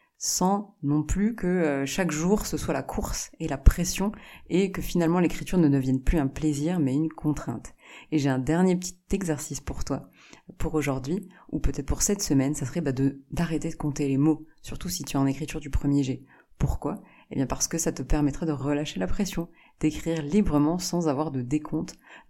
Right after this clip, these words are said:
Et ça marche aussi pour le fait de compter les heures, hein, bien sûr. Tu essayes ? Tu me diras ce que t'en penses, si tu le souhaites, sur Instagram, arobase j'écris un roman. En attendant, je te souhaite une bonne écriture,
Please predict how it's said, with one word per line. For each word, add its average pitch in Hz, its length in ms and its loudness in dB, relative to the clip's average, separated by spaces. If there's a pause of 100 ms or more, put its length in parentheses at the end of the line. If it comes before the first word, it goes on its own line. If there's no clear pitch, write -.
(140)
Et 156 80 2
ça 143 140 -2
marche 156 220 0
aussi 175 160 -2
pour 170 140 4
le 160 60 4
fait 160 100 2
de 151 100 -2
compter 147 340 0
les 135 200 0
heures, 139 180 -2
hein, 139 160 -12
bien 131 140 -4
sûr. - 180 -14 (760)
Tu - 120 -2
essayes ? 240 380 4 (360)
Tu - 120 -2
me 139 40 4
diras 139 200 2
ce - 80 -4
que 151 80 -2
t'en 139 160 -2
penses, 160 340 0 (260)
si - 160 -10
tu 147 140 -2
le 143 60 0
souhaites, 160 400 0
sur 208 180 0
Instagram, 165 500 -4
arobase 131 360 -2
j'écris 156 320 -2
un 139 40 -2
roman. 127 400 -2
En 127 100 0
attendant, 131 540 -4
je - 120 -16
te 147 80 -6
souhaite - 240 -8
une 131 100 -2
bonne 151 200 0
écriture, 170 520 -4